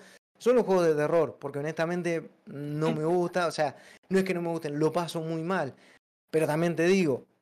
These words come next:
depende qué creador de contenido, porque tampoco me gusta el que está, ah,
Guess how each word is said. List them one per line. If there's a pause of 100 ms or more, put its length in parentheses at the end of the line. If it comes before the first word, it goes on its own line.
(500)
depende
qué
creador
de
contenido,
porque
tampoco
me
gusta
el
que
está,
ah,